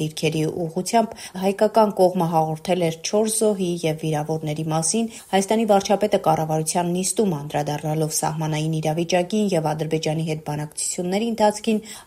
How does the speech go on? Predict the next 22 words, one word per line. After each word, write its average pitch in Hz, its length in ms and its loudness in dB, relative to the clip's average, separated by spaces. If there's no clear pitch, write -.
ասել 208 300 4
էր, 190 140 2
որ 180 160 4
ներքին 208 440 4
հանդում 180 380 0
տեղի 165 300 4
ունեցածն 180 640 2
Ադրբեջանի 180 600 0
ապակառուցողական 165 1040 -2
քաղաքականության 175 840 -2
հերթական 160 560 -4
դրսևորումն 156 720 -2
է։ - 20 -4
Վերջին 226 400 4
շրջանում 185 540 2
պաշտոնական 160 720 0
Երևանը 156 380 -2
Բաքվի 170 440 2
գործողություններում 185 1000 -2
հստակ 165 500 0
միտում 156 320 -4
է 151 60 -4